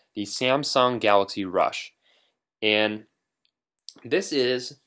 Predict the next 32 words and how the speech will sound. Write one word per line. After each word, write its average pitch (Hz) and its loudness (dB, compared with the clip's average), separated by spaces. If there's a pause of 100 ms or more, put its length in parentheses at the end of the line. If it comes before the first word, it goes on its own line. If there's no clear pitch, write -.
(220)
uh, 107 0
you 117 0
may 143 -4
or 165 -2
may 123 -4
not 117 -4
have 107 -4
heard 117 0
of 98 -4
this 95 -4
phone, 98 -2 (400)
but - -4
this 247 4
is 262 4
a 135 6
really 123 2
cool 104 2
phone. - -2 (800)
And 120 -2
let 180 0
me, 233 -10
let 196 -4
me 226 -6
explain 107 -2
why. 85 -2
It's 143 -2
a, 131 8
it 143 -2
is 175 0
a 170 -4
budget 110 2
phone. 85 -4